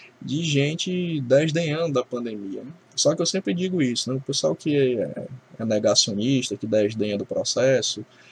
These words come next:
inclusive do esforço que o poder público faz pra que a gente possa ter um pouco mais de proteção, essas pessoas quando adoecem e complicam, eu não espero que a pessoa complique, né? Mas a-, algumas complicam. Elas vão querer tudo,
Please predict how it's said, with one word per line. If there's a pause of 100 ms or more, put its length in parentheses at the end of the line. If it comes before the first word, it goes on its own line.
(200)
inclusive
do
esforço
que
o
poder
público
faz
pra
que
a
gente
possa
ter
um
pouco
mais
de
proteção,
essas
pessoas
quando
adoecem
e
complicam,
eu
não
espero
que
a
pessoa
complique,
né?
Mas
a-,
algumas
complicam. (560)
Elas
vão
querer (100)
tudo,